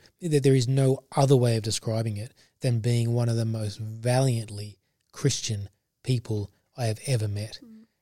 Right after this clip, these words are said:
Speaker 1: And for me, that's the three tips to being a courageously ordinary Christian, Joss, is to be visibly Christian, to be vocally Christian, to be valiantly Christian. Because again, like we've sort of touched on several times in this podcast, is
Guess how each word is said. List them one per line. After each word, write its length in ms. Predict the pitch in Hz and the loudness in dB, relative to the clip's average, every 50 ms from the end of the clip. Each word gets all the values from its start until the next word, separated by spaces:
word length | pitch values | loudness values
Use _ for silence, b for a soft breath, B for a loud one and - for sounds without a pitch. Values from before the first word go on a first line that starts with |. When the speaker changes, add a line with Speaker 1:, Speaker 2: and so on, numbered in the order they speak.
| _ - | _ -6
Speaker 1:
And 140 | - 147 120 | -4 -4 -2
for 80 | - 127 | 0 0
me, 220 | 127 131 143 151 135 | 0 2 2 2 2
that's 280 | 123 127 147 - - | 0 -2 -4 -4 -4
the 80 | - 180 | -4 -4
three 320 | - - - 147 135 131 | -4 -2 0 0 2 0
tips 460 | 120 - - - 131 123 - - - | 0 -4 -2 -2 -2 -2 -2 -4 -6
to 120 | - - 117 | -4 -4 -4
being 360 | 104 101 113 117 120 117 110 | -4 -2 0 0 0 0 0
a 160 | 110 107 107 - - - | -2 -4 -6 -8 -10 -12
courageously 640 | - - 120 113 113 110 107 113 113 117 101 120 117 | -10 -6 -4 -2 0 0 0 -2 -2 -4 -4 -4 -4
ordinary 460 | 117 113 113 110 110 110 107 107 104 | -4 -4 -4 -4 -6 -8 -10 -12 -16
Christian, 380 | 104 - - 107 - - - 110 | -16 -12 -12 -12 -10 -8 -8 -8
Joss, 340 | - - 101 101 - - - b b b b b | -8 -8 -10 -10 -10 -12 -12 b b b b b
is 160 | b - - - | b -2 -2 0
to 100 | - 131 | 0 0
be 240 | 113 123 117 113 - b b b b b b b b b _ - 143 | 0 0 -2 -2 -4 b b b b b b b b b _ -20 -10
visibly 480 | 123 117 139 123 135 135 113 113 110 | -4 0 2 4 4 4 2 0 -4
Christian, 400 | 104 - - 107 - - 117 117 - _ _ _ _ _ _ _ _ _ _ _ _ _ - | -6 -6 -8 -8 -8 -8 -12 -14 -16 _ _ _ _ _ _ _ _ _ _ _ _ _ -4
to 80 | - | -2
be 120 | 120 120 123 | 0 0 0
vocally 520 | 113 104 120 120 123 117 - 131 113 107 | 0 2 2 2 2 2 2 -2 -2 -2
Christian, 460 | 101 - - 104 - - - 107 104 - _ _ _ _ - | -4 -8 -10 -12 -12 -12 -14 -16 -18 -20 _ _ _ _ -8
to 80 | - 131 | -4 -2
be 120 | 127 123 | -2 -2
valiantly 580 | 113 104 123 113 110 120 127 123 113 104 104 107 | 0 0 0 0 2 2 0 0 -2 -4 -8 -8
Christian. 500 | - - 113 - - - - 117 127 _ _ _ _ _ _ _ _ _ _ _ | -8 -8 -10 -10 -10 -10 -12 -14 -14 _ _ _ _ _ _ _ _ _ _ _
Because 280 | - 139 - - 143 131 | -6 -2 0 0 0 0
again, 540 | 131 123 117 113 - 131 131 147 143 131 | 0 -2 -4 -4 -2 0 2 2 2 2
like 160 | 127 131 123 - | 0 -2 -2 -2
we've 100 | 147 - | 0 0
sort 200 | - - 139 131 | 2 2 2 0
of 120 | 120 110 b b b b | 0 -4 b b b b
touched 320 | - - - 143 - - - | -8 -4 -4 -4 -2 -2 -4
on 120 | 131 117 113 | -2 0 0
several 360 | - - 135 131 120 139 123 | 2 2 0 0 -2 -4 -6
times 320 | - - 120 120 120 110 | -4 -2 -2 0 0 0
in 100 | 117 113 | -2 -4
this 120 | 113 107 - | -4 -6 -6
podcast, 560 | - 120 117 113 - - 117 110 104 - - | -6 -6 -6 -6 -6 -8 -8 -8 -6 -4 -4
is 160 | 120 113 113 | -4 -4 -4